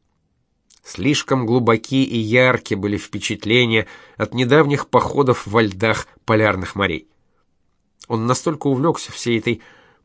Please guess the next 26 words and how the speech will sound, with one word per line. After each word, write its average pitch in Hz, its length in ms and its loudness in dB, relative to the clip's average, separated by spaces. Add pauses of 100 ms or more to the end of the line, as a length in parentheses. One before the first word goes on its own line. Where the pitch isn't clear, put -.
(100)
пуржистой 131 720 2
феерией, 131 640 0 (300)
что - 180 -10
в - 60 -10
последние 160 440 0
годы 156 240 2
еще 151 240 2
не 151 120 4
раз 135 340 4
бывал 123 360 6
в 101 100 -4
высоких 113 460 0
широтах 127 640 2
на 113 200 -2 (160)
ледокольных 117 640 2
кораблях, 110 520 2 (280)
впитывая 160 760 4
все - 260 4
новые 185 420 4
и - 20 2
новые 135 340 6
впечатления 156 640 -2
от 135 100 -6
неповторимых 113 1040 -2
красок 104 640 -2
Арктики. - 600 -4